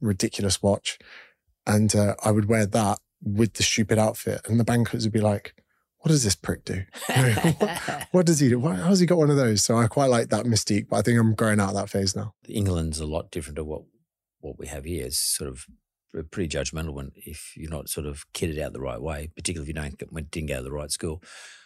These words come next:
Speaker 2: Well, what, what the fuck, it, anyway, by the way, is a, an Englishman doing here in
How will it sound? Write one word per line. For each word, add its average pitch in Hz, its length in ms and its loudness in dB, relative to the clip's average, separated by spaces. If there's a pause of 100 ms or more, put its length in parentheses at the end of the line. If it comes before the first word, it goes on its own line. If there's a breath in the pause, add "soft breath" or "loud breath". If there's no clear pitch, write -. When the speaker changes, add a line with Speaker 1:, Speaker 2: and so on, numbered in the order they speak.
(280 loud breath)
Speaker 2:
Well, 110 220 -6 (360)
what, 120 280 -6
what 139 220 -4
the 151 80 -6
fuck, 107 280 -2
it, - 220 -4
anyway, 87 380 -2
by 82 200 0
the 82 60 2
way, 85 140 2
is 85 120 0
a, 85 140 -2 (100)
an 85 120 -6
Englishman 98 480 -2 (400)
doing 90 240 -2
here 80 200 -2
in 78 220 -8